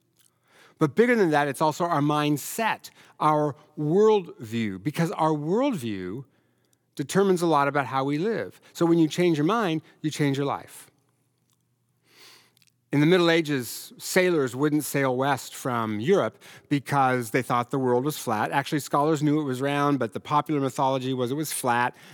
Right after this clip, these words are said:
They'd fall off the edge. Plus, it was unknown, right? So "Here be monsters" was on all the maps. So instead, they would sail around Africa to get to Asia. Their worldview determined their actions, and it's the same with us. Our worldview determines h-,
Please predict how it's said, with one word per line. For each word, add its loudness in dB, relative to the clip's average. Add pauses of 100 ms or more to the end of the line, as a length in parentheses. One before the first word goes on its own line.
They'd -8
fall 2
off 0
the 0
edge. -4 (220)
Plus, -2
it 0
was 0
unknown, 0
right? -4
So -4
"Here 2
be 0
monsters" -2
was -6 (180)
on -4
all -4
the -2
maps. -4 (460)
So 4
instead, 0
they 0
would 0
sail 0
around 0
Africa -4
to -16
get -6
to -10
Asia. -6 (380)
Their 4
worldview -2 (280)
determined 0
their -2 (340)
actions, -4
and -4
it's -4
the -6
same 0
with -4
us. -12 (260)
Our 0
worldview 2
determines -2
h-, -20